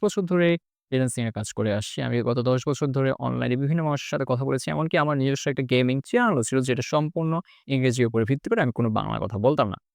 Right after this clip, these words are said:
তো যখন আমি দশ বছর পূর্বে শুরু করি, তখন আমি অনেক কটু কথা শুনেছি, কারণ আমার ইংরেজি এত ভালো ছিল না। আমি খুব বেশি একটা স্পষ্টভাবে কথা বলতে পারতাম না। কিন্তু ধীরে, ধীরে সেটা উন্নতি হয়েছে। So obviously আমার পরিস্থিতির সাথে আপনার পরিস্থিতি হয়তোবা পুরোপুরি মিল খাবে না।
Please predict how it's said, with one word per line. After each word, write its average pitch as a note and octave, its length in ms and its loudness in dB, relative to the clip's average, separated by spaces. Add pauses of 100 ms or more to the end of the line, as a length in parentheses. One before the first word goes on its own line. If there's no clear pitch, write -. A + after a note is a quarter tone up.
(340)
তো A#2+ 160 2
যখন D3 280 2
আমি F3+ 140 2
দশ C3 180 6
বছর C#3 180 2
পূর্বে C3 200 0
শুরু A3+ 240 2
করি, C#3+ 220 2 (400)
তখন G3+ 140 2
আমি G3 140 2
অনেক F#3 280 -2
কটু D#3 200 2
কথা D3 180 4
শুনেছি, C3+ 300 -2
কারণ B2+ 260 -2
আমার A#2+ 260 -4
ইংরেজি A2+ 300 -2
এত A2 100 0
ভালো G#2+ 180 -2
ছিল D#3+ 220 -2
না। E3+ 100 0
আমি D3+ 100 -2
খুব C3+ 200 0
বেশি C3 260 -4
একটা B2 160 -4
স্পষ্টভাবে A#2 600 -2
কথা A2 160 -4
বলতে G#2 220 -4
পারতাম F3 340 -4
না। F3+ 160 -4 (600)
কিন্তু E3 180 2
ধীরে, D#3+ 180 6
ধীরে F#3+ 140 6
সেটা B2 200 2
উন্নতি A2+ 240 0
হয়েছে। G#2 220 -2
So - 200 0
obviously E3 920 0 (500)
আমার E3+ 340 2
পরিস্থিতির D3+ 480 2
সাথে B2+ 220 0
আপনার A#2 220 -4
পরিস্থিতি A#2+ 380 -4
হয়তোবা A2 460 -4
পুরোপুরি G#2 460 -6 (140)
মিল G#2+ 160 -6
খাবে D#3 280 0
না। - 100 -6